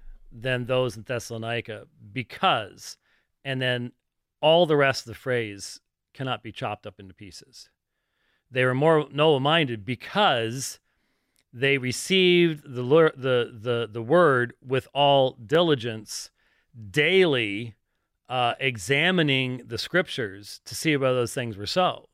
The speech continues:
So you can't say, "Well, they were more noble-minded simply because they were willing to listen"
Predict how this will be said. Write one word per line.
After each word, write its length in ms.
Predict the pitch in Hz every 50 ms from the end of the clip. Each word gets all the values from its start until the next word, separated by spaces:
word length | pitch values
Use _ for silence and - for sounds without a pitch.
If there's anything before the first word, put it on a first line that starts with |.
| _ _ _
So 180 | - - 156 147
you 140 | 135 139
can't 380 | 135 - - 190 202 180 156 -
say, 400 | - - 156 143 135 127 123 107 _ _ _ _ _ _ _ _ _ _ _
"Well, 400 | 143 156 151 143 131 123 - - - _ _ 151
they 160 | 127 156 160
were 120 | 156 143
more 180 | 139 139 135 127
noble-minded 580 | 127 127 127 127 120 123 131 135 127 117 - -
simply 280 | - - 175 147 117
because 260 | 123 - - 143 131
they 80 | 113 135
were 80 | 120 113
willing 220 | 117 117 110 101
to 80 | 92 92
listen" 580 | 104 147 175 - - 139 98 - - - -